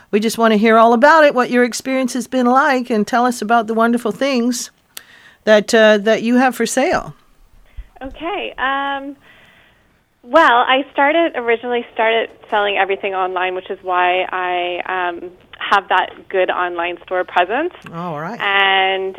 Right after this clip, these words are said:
Speaker 2: uh, so I sell clean beauty and skincare for the whole family. I've got men's, I've got women's skincare, lots of makeup in stock, um, a few kids things, lots of things for teenagers.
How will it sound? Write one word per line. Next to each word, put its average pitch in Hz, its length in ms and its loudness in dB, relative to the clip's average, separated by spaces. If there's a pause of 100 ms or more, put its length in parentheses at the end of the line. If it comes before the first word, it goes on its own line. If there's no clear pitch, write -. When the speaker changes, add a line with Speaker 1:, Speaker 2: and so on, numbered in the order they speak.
Speaker 2:
uh, 202 540 2
so 311 60 8
I 285 260 2
sell 269 180 0
clean 294 460 -4
beauty 254 260 -4
and 247 220 -4
skincare 220 460 -4
for 214 100 -6
the 208 80 -2
whole 214 220 -2
family. 202 640 -2 (320)
I've 196 240 -2
got 190 240 2
men's, 233 760 -2
I've 190 360 -2
got 185 360 0
women's 214 380 -4 (100)
skincare, 208 640 -2
lots 185 460 0
of 254 60 -6
makeup 233 360 -4
in 226 180 -6 (100)
stock, 202 500 -2 (580)
um, 190 220 -4
a 190 160 -10
few 220 160 -6
kids 214 260 -4 (120)
things, 208 300 -4
lots 202 240 2
of 185 100 -10
things 226 280 -6
for 214 80 -4
teenagers. 208 880 -4